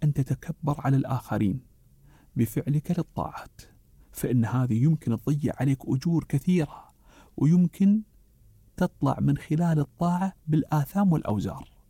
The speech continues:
لأنك لم تنوي وجه الله عز وجل. وأيضا، بارك الله فيكم، من أهم المهمات أن ندعو الله عز وجل بأن يثبت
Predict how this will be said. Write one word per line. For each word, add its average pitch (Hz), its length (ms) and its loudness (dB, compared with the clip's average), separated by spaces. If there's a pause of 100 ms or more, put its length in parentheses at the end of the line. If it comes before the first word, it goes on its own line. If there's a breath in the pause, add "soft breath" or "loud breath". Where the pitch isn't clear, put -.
(540 loud breath)
لأنك 156 560 2
لم 175 220 4
تنوي 156 340 0
وجه 156 340 -2
الله 156 300 0
عز - 240 -4
وجل. 135 320 -8 (800 soft breath)
وأيضا، 160 340 0
بارك 123 400 -2
الله 104 120 -2
فيكم، 120 460 0 (480)
من 147 260 0
أهم 180 240 2
المهمات - 680 -2 (760 soft breath)
أن 147 240 4
ندعو 135 240 -2
الله 131 300 2
عز 123 260 -2
وجل 123 200 2
بأن 135 360 2
يثبت 131 420 -2